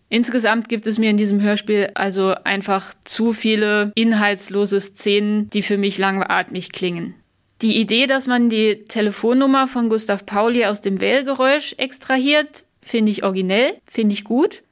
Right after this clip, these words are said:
Sie ist allerdings handwerklich nicht perfekt umgesetzt. Wie ich ja schon gesagt habe,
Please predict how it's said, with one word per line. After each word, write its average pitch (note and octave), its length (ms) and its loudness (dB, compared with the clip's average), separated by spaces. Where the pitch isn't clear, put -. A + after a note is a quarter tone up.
Sie A3 120 -2
ist B3 200 0
allerdings A#3+ 520 -2
handwerklich A#3 680 -2
nicht A3 260 0
perfekt G#3 460 -2
umgesetzt. A#3+ 640 0
Wie G#3 80 0
ich F#3+ 100 -4
ja G3+ 100 0
schon F#3+ 180 -2
gesagt F#3+ 380 0
habe, G#3+ 460 0